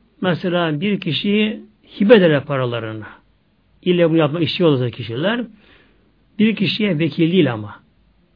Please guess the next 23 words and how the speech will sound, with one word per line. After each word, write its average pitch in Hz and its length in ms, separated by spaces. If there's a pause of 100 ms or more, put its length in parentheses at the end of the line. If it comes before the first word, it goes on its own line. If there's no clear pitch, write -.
(300)
Şimdi 117 320
vekil 190 360
de 262 260 (180)
ortak 160 360
oluyor 110 180
gene. 101 120 (540)
Vekil 147 200
olmaz. 135 600 (320)
Hibe 269 160
eder. - 460 (800)
Ama 196 220
hiç 202 360 (120)
koyun 202 320
kurban 196 360
kestiği 190 560
değil, 175 180
şart 185 340
koşmaksızın 165 680
ama. 110 240 (880)
Bir 214 180
kişiye, 165 460 (240)
"Al 170 240
benden 147 480